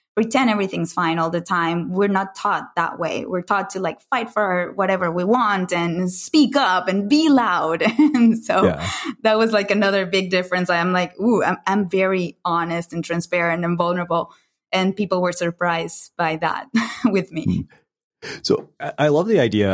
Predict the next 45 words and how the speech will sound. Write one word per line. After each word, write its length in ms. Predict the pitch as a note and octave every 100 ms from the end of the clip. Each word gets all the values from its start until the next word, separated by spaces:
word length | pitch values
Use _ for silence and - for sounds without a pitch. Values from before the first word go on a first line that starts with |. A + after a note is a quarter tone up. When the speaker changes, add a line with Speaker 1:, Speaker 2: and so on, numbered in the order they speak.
| -
Speaker 2:
of, 320 | G2 F#2+ E2+
you 120 | G#2
know, 120 | F#2+ F2
this, 220 | F#2 - -
you 160 | A#2+
know, 100 | G#2 F#2+
honesty, 420 | G#2 A2 A2 G#2+
transparency, 540 | - G2 - G2+ F#2
vulnerability, 480 | F#2+ F#2+ F2+ F#2+ F#2+
and 80 | F2+
the 60 | F2+
willingness 500 | F#2+ F#2+ F#2 F2+ -
to 120 | F#2+
speak 360 | - - F2+
up. 180 | F#2+ F2
And, 140 | F2+ F2
and 120 | F2+
it 120 | F2
just, 260 | G#2 - _
you 100 | G#2
know, 220 | F2+ F2 -
makes 240 | G2 -
a 60 | F2+
perfect 300 | G2+ G2 -
segue 160 | F#2+ F2+
to 60 | F2+
what 100 | F2+
I 40 | F2
wanna 100 | E2+
ask 140 | -
about 120 | E2
next, 360 | E2+ A#2 A2 -
which 160 | F2+
is 160 | F#2 E2 _ _
what, 360 | G#2 D#3+ G3+ - _ - -
uh, 140 | -
kind 260 | A2+ B2 A2
of 40 |
advice 380 | G2+ E2+ F#2+ F#2
did 180 | F#2 E2+
you 140 | F#2+
get 200 | F2+ E2+
from 220 | - F#2+
your 160 | F2 E2+
parents, 600 | - - F2+ E2+ E2+